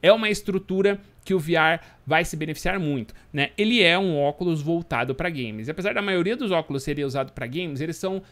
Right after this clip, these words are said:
feitos pensando em, é, metaverso, em chat, em coisas que às vezes não são totalmente necessárias. O PlayStation V R, ele é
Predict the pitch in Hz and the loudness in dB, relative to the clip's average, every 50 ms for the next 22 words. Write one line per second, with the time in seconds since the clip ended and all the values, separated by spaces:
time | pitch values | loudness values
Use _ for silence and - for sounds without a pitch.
0 | _ _ - - - 202 226 240 226 - 160 143 - - 180 185 208 190 - - | _ _ -10 -6 -4 -2 -2 -2 -4 -6 -8 -10 -10 -10 -10 -8 -8 -8 -6 -6
1 | 175 175 175 175 175 170 - - _ _ - 143 147 147 147 143 131 - _ _ | -6 -4 -4 -4 -6 -6 -8 -12 _ _ -8 -6 -6 -4 -6 -6 -8 -10 _ _
2 | _ - - 131 135 135 131 131 131 139 131 - 165 170 156 165 165 165 160 156 | _ -10 -4 -2 -2 0 0 -2 -2 -4 -2 -2 -2 0 2 2 4 4 4 4
3 | 143 135 135 - - 139 123 - - - - 143 131 135 131 - - - 185 156 | 2 0 -2 -6 -8 -10 -10 -10 -14 -18 -12 -10 -10 -8 -8 -8 -6 -2 0 2
4 | 147 151 147 139 123 127 - - - 143 127 123 - - _ - 143 151 160 - | 2 2 2 0 -2 -2 -4 -4 -4 -4 -6 -6 -10 -16 _ -10 -8 -8 -6 -4
5 | - 233 - - 277 214 208 196 - 214 202 175 196 214 208 180 208 220 247 233 | -2 -2 0 0 -2 -2 -4 -4 -4 -4 -2 0 0 -2 -2 -2 -4 -4 -4 -4
6 | - - 233 247 247 - 254 269 262 269 247 202 202 233 240 - 247 240 285 262 | -2 -2 -2 -2 -2 -6 -6 -8 -6 -6 -6 -4 -4 -4 -2 -2 -2 -2 -2 -4
7 | - 220 165 151 - - - 339 330 - 294 247 - 196 147 135 139 - - - | -4 -4 -4 -4 -6 -8 -6 -6 -6 -6 -6 -6 -4 -4 -4 -4 -4 -6 -6 -6
8 | - - 220 254 | -6 -6 -6 -6